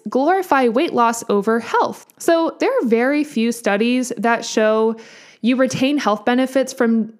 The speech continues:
any diet you partake in for longer than one to two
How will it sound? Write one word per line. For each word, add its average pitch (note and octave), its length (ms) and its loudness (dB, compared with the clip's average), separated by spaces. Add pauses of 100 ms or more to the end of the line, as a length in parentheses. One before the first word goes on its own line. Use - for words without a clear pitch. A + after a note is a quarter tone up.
(160)
any A#3 160 2
diet A3 480 0
you A3 520 2 (180)
partake G#3+ 440 -2
in F4+ 340 -2 (260)
for D4 180 -2
longer C#4+ 360 0
than D4 220 0
one A3+ 220 0
to A#3 100 -4
two G3+ 280 -4